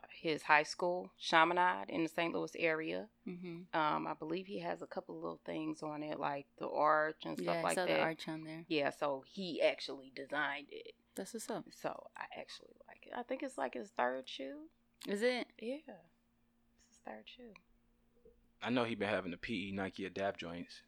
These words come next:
Speaker 3: You know what I'm
Speaker 1: Mm-hmm.
Speaker 3: saying? You know what I mean? I, I, I really like those. Uh, uh, this one cool. Uh, you know what I mean? It's special. It's
Speaker 2: <laughs>
Speaker 3: special. It's special. To, it's
Speaker 2: Yeah.
Speaker 3: special to him. You know what I'm
Speaker 2: Yeah,
Speaker 3: saying? It's
Speaker 2: for
Speaker 3: special
Speaker 2: sure.
Speaker 3: to him. It's special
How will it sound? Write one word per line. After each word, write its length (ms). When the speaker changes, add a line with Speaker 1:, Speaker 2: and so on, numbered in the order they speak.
Speaker 3:
You 120
know 80
what 60
I'm 60
Speaker 1:
Mm-hmm. 140
Speaker 3:
saying? 320
You 80
know 80
what 60
I 40
mean? 280
I, 120
I, 300
I 40
really 280
like 240
those. 500
Uh, 380
uh, 200
this 160
one 100
cool. 360
Uh, 220
you 80
know 80
what 60
I 20
mean? 380
It's 120
special. 320
It's 180
Speaker 2:
<laughs> 40
Speaker 3:
special. 400
It's 140
special. 300
To, 180
it's 80
Speaker 2:
Yeah. 60
Speaker 3:
special 260
to 80
him. 360
You 180
know 20
what 80
I'm 60
Speaker 2:
Yeah, 60
Speaker 3:
saying? 100
It's 60
Speaker 2:
for 80
Speaker 3:
special 220
Speaker 2:
sure. 100
Speaker 3:
to 60
him. 280
It's 80
special 360